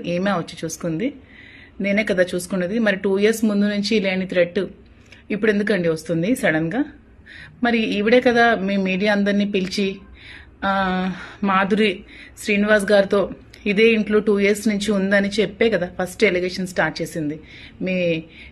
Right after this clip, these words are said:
మీడియా సాక్షిగా తను అందరికీ పిలిచి, ఆ, దివల్ మాధురి అనే అమ్మాయి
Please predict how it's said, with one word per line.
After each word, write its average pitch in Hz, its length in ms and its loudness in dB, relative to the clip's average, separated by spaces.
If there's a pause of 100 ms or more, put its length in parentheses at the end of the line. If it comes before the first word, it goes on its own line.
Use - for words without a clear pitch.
మీడియా 185 300 0
సాక్షిగా 185 460 -4
తను 165 240 -2
అందరికీ 170 340 0
పిలిచి, 185 460 -6 (540)
ఆ, 185 480 -4
దివల్ 185 320 2
మాధురి 180 360 0
అనే 175 160 -2
అమ్మాయి 170 340 -2